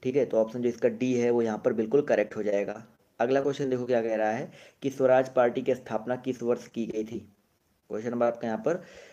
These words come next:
कौन सा है सर? सोलह है। जवाब देखिए सोलह का आना शुरू हो गया है, तो याद रखिए दोस्तों, सोलह का जो correct answer है आपका क्या हो जाएगा भाई? स्वराज पार्टी की स्थापना की बात हो रही है,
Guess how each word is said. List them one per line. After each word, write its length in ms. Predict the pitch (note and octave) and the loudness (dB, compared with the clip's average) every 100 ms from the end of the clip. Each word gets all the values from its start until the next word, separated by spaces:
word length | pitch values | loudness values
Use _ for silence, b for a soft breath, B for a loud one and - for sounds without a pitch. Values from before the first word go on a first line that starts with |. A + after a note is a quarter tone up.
| B - | B 2
कौन 180 | C3 | 4
सा 80 | C3 | 4
है 60 | C3 | 2
सर? 220 | D3 A#2+ - | 4 2 0
सोलह 320 | - B2+ A#2+ | 2 6 6
है। 140 | G#2 F#2+ - - | 4 0 -14 -6
जवाब 320 | A2+ A2+ A#2+ | 0 6 6
देखिए 220 | A#2+ B2 B2 | 4 -2 0
सोलह 240 | A#2+ B2 | 4 4
का 120 | A#2+ | 4
आना 160 | A#2 A#2+ | 2 0
शुरू 220 | B2 A#2+ | 0 0
हो 100 | A2+ | 2
गया 160 | A2 A2+ | 4 2
है, 100 | B2+ | 4
तो 100 | B2 | 4
याद 200 | A2+ A2+ | 4 2
रखिए 220 | A2+ A#2+ | -2 -2
दोस्तों, 220 | A2+ C#3 | -2 -6
सोलह 300 | - G2 C3 | -4 2 4
का 120 | D3+ | 4
जो 100 | D3 C#3+ | 2 4
correct 340 | C3 B2+ B2+ | 4 4 4
answer 340 | A#2 - A2+ | 2 2 -2
है 120 | A#2+ - B B - | -4 -8 B B -4
आपका 220 | A2+ C3+ | 0 2
क्या 140 | B2 B2+ | 6 6
हो 60 | |
जाएगा 320 | A#2+ A2 G#2 G#2+ | 6 4 2 2
भाई? 160 | C3+ | 0
स्वराज 440 | D3 C3 B2+ C3+ C#3+ | 0 6 10 10 8
पार्टी 340 | C3 B2 C#3 | 8 8 4
की 140 | C3 C#3 | 0 2
स्थापना 540 | B2 - A#2 A2+ B2+ | 2 0 -2 2 2
की 120 | B2+ A#2 | 2 4
बात 220 | A2 A2 | 4 4
हो 100 | G#2 | 0
रही 200 | G#2 | -2
है, 80 | G2+ | -6